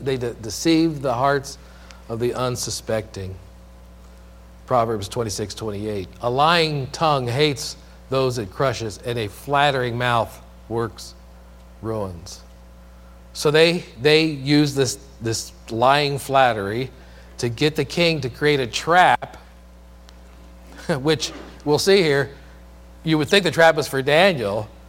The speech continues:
but actually the trap was for the king. The king was the one who was trapped because he was about to find out the consequences of his, uh, big head, <laughs> his conceit.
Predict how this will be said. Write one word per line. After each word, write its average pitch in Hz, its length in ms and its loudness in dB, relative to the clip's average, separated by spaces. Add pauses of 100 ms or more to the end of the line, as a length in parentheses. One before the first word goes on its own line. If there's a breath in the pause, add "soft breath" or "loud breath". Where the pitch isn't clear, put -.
(140)
but 139 80 2
actually 165 240 4
the 131 80 -6
trap 139 240 2
was 117 100 -10
for 117 120 -8
the 101 80 -8
king. 107 480 -2 (640)
The - 40 -6
king 208 240 0
was 196 120 2
the 139 40 -2
one 127 140 0
who 107 60 -2
was 95 120 -6
trapped 170 540 -2 (1400)
because 123 300 -2
he 131 100 -2
was 120 120 -4
about 156 360 2
to 131 180 -4
find 143 520 0
out 143 400 2
the 117 140 -4
consequences 127 640 -2
of 110 140 -6
his, 117 300 -6 (880 loud breath)
uh, 90 240 -10 (180)
big 123 160 -2
head, 104 380 -2 (580 loud breath)
<laughs> - 600 -20
his 110 120 -6
conceit. 95 640 -6